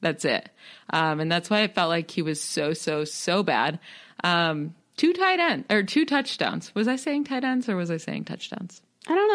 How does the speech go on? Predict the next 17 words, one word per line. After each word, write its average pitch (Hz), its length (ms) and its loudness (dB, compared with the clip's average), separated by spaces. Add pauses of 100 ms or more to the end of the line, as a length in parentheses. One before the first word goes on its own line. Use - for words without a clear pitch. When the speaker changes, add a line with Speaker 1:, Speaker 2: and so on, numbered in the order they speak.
Speaker 2:
know. 175 100 0 (340)
Speaker 1:
Well, 277 260 0 (160)
let's 339 280 0
hope 302 180 0
I 262 80 2
was 214 140 0
saying 175 200 -2
touchdowns, 180 420 0
and 190 140 0
thanks 220 180 0
for 190 120 -2
listening 190 380 -2
to - 120 -6
me, 160 140 -4
Kate. 190 360 -4 (460)
Speaker 2:
Sorry. 247 380 -4
Speaker 1:
<laughs> - 720 2